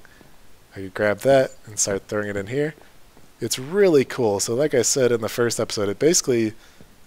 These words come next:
allows us to turn any block into, you know, at least with this one, up to fifteen other different types of textures without needing to go gather a bunch of other blocks. So it's really cool.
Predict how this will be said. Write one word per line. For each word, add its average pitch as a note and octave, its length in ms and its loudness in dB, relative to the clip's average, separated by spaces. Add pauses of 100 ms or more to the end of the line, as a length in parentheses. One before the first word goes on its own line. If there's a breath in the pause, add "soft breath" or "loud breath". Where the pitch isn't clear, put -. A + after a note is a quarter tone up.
allows A#2 300 4
us A2 100 -2
to A#2 80 -6
turn A#2 260 -2
any C3+ 240 -2
block A2+ 440 0
into, G2+ 680 -6 (800 soft breath)
you G#2+ 100 -8
know, G2 200 -4
at G#2 140 -2
least A#2 440 -4 (260)
with A2 260 -2
this B2 260 0
one, G2 260 -6 (160)
up - 180 -4
to G#2+ 80 -12
fifteen C3+ 540 -2
other G#2+ 200 0
different G#2 280 -6
types G#2 220 -6
of F#2+ 100 -14
textures F#2+ 540 -6 (880 loud breath)
without A#2+ 380 6
needing A2+ 260 -4
to G#2+ 80 -10
go G#2+ 220 2
gather G2+ 320 2
a G2 40 -2
bunch F#2+ 200 -6
of - 60 -8
other G2 180 -2
blocks. F#2+ 320 -2
So G#2 100 -6
it's - 180 -10
really B2 460 -2
cool. G2 440 -4